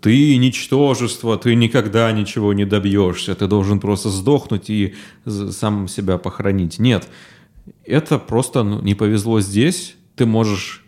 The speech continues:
извлечь из этого полезный опыт, из этих рецензий. Ведь все равно они, ведь, скорее всего, были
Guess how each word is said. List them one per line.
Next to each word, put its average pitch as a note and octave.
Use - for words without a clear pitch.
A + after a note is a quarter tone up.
извлечь G#2
из G#2
этого G2
полезный G2
опыт, C3+
из F#2
этих G2
рецензий. F#2
Ведь -
все -
равно A#2+
они, F3
ведь, G2+
скорее F#2+
всего, G2+
были G2+